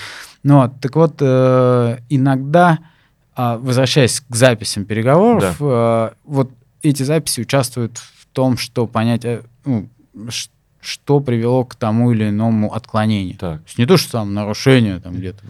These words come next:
Speaker 2: Ну, ясно. Ну, вообще классно, да. То есть ты просто можешь, по сути, подсказать человеку,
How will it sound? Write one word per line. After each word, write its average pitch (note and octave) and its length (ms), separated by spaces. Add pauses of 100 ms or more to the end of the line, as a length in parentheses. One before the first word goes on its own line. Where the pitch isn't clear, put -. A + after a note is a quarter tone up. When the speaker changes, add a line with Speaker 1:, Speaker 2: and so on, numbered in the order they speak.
(160)
Speaker 2:
Ну, B2+ 100
ясно. A2+ 380 (120)
Ну, C3 220
вообще D#3 240
классно, C3 340
да. G2+ 140
То G2+ 140
есть - 180
ты B2 260 (1040)
просто A#2+ 380
можешь, A2 400
по - 120
сути, - 340
подсказать G#2 760
человеку, G2 800